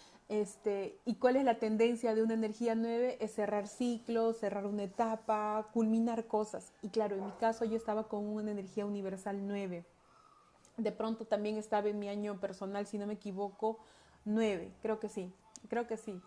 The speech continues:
o siete. Bueno, el tema es que en ese proceso, em, yo dije, "Ok, yo no sabía nada de numerología", pero sí tomé la decisión de decir, o sea, "Este año renuncio a mi trabajo, renuncio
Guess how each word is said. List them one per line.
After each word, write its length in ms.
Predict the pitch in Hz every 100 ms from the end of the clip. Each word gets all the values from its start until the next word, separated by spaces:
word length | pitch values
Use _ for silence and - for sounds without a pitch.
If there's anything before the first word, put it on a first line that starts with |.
| -
o 220 | 190 190
siete. 460 | 190 220 214 175 - - - - 214
Bueno, 260 | 226 202
el 140 | 202 190
tema 220 | 254 277
es 100 | 269
que 240 | 208 202 - - - - - -
en 160 | 226 262
ese 220 | 277 302
proceso, 760 | 226 208 226 240 233 285 359 - - - -
em, 720 | 214 202 196 196 190 185 180 - - _ _ - 226
yo 180 | 233
dije, 320 | 233 226 208 - - - _ _ -
"Ok, 160 | 226 214 196
yo 100 | 196
no 100 | 262
sabía 280 | 302 240 240
nada 160 | 240 233
de 80 | 226
numerología", 680 | 208 190 196 220 196 170 - _ - -
pero 180 | 208 202
sí 160 | 247 240
tomé 400 | - 214 226 240
la 100 | 240
decisión 640 | 226 220 185 226 233 277 - - -
de 200 | 196 202
decir, 400 | 196 196 233 240
o 60 | 220
sea, 240 | 208 202 -
"Este 240 | 247 254
año 200 | 240 240
renuncio 420 | 208 214 233 247
a 20 |
mi 100 | 233
trabajo, 680 | 226 190 196 214 214 262 370 -
renuncio 760 | 208 208 226 277 285 - 311